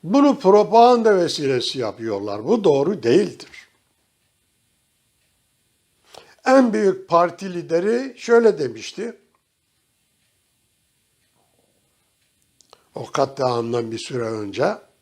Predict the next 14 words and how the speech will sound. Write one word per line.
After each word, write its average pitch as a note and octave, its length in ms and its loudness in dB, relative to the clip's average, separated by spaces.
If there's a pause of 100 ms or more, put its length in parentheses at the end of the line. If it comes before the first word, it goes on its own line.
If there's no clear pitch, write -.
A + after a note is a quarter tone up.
(520)
aylar G#2 380 -12
önce. F#2+ 480 -10 (3000)
"Çin C#4 320 4
Seddi'nden G#3+ 1080 0
Adriyatik F#3+ 760 -4
Denizi'ne F3 520 -2
kadar F3 480 0
bizim F3+ 280 -10
ilgi E3 380 -6
sahamızdır. A2 1000 -6 (540)
Biz A3 600 -2
ilgisiz, E3+ 600 -6
kayıtsız G#3+ 640 -2
kalamayız." C3 840 -6